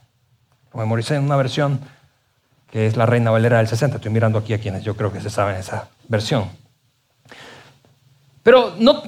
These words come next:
esa última parte, ¿no te suena a que eso es mucho más que solo perdón? "Yo vine para que tengan vida y vida en abundancia". ¿No, no es cierto que eso suena a que es mucho más que solo perdonar los errores, las regadas,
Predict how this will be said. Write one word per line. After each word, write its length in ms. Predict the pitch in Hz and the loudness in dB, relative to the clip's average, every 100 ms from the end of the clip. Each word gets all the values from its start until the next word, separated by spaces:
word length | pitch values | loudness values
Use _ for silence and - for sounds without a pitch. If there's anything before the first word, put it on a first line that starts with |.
| 220 | 0
esa 220 | 247 320 | 4 8
última 280 | 302 294 285 | 8 6 4
parte, 220 | 269 262 | 6 4
¿no 140 | 247 254 | 4 6
te 80 | 247 | 6
suena 340 | 214 240 240 | 6 6 6
a 80 | 226 | 6
que 120 | 214 | 6
eso 140 | 202 | 6
es 140 | 220 - | 4 4
mucho 260 | 208 220 | 4 6
más 200 | 196 196 | 6 4
que 100 | 196 | 4
solo 240 | 180 196 180 | 2 4 4
perdón? 460 | 165 160 180 180 - | 4 4 2 -4 0
"Yo 140 | 202 | 4
vine 200 | 247 247 | 6 6
para 280 | 233 196 170 | 6 6 4
que 120 | 170 | 0
tengan 460 | - 214 208 196 156 | 0 2 2 2 4
vida 380 | 226 160 135 | 4 6 4
y 80 | 131 | 4
vida 240 | 139 185 175 | 2 2 0
en 80 | |
abundancia". 480 | 156 147 135 131 113 | 0 0 2 2 0
¿No, 120 | 175 226 | -2 0
no 80 | 240 | 0
es 60 | |
cierto 240 | 240 254 233 | 0 -2 -4
que 80 | 196 | -4
eso 120 | 202 | -6
suena 400 | 190 185 185 143 | -2 2 2 2
a 120 | 131 | 0
que 200 | 147 143 | 0 0
es 140 | 156 | -2
mucho 300 | 165 175 165 | -2 -2 0
más 200 | 151 139 | 0 0
que 240 | 139 151 135 - - - | 0 0 0 -4 -20 -6
solo 440 | - 151 165 147 | 2 4 4 4
perdonar 720 | 160 147 131 120 135 117 - - - - _ _ _ _ _ | 4 6 6 6 8 8 4 0 -8 -20 _ _ _ _ _
los 220 | 143 143 | 0 4
errores, 540 | 139 131 123 131 139 - | 6 6 8 6 4 2
las 200 | 123 117 | 2 4
regadas, 800 | 120 117 107 120 127 - - | 4 6 6 4 2 -2 -12